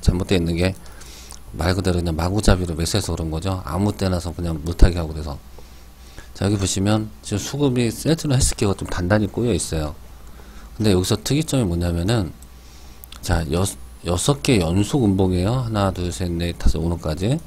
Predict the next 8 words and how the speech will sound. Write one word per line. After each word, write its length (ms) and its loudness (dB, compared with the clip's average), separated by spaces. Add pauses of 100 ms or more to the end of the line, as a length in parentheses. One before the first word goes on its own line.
(320)
근데 140 2
보면은 540 2 (400)
하나, 300 2
둘, 200 -4
셋, 220 -4
넷, 300 0
다섯, 240 6
여섯. 180 -8